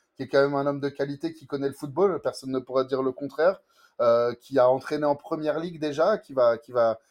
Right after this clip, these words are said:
qui va se faire aux mains de la Ligue un. Et je sais pas, je, j'ai, j'ai, j'ai comme une sorte de, de,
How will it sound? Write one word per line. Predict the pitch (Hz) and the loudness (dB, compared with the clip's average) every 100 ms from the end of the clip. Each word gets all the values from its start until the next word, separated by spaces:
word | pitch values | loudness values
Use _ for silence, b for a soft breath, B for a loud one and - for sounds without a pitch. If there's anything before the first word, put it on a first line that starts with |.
| _ | _
qui | 135 | -2
va | 131 | -2
se | 120 | 0
faire | - 165 135 | 0 2 2
aux | 123 | 0
mains | 135 | -4
de | 135 | -2
la | 131 | -4
Ligue | 127 127 139 | -6 -6 -4
un. | 196 - b b | -4 -10 b b
Et | - 139 | -6 -6
je | |
sais | - 165 | -6 -2
pas, | 120 139 | 0 0
je, | 131 123 113 _ _ | -2 -6 -8 _ _
j'ai, | 123 135 139 | -10 -10 -10
j'ai, | 131 139 135 123 _ _ | -6 -4 -4 -6 _ _
j'ai | 131 135 | -12 0
comme | 196 196 | 0 0
une | 180 | -4
sorte | - 165 160 165 | -4 -6 -4 -8
de, | 156 151 147 | -6 -2 -4
de, | 139 147 143 | -2 -6 -6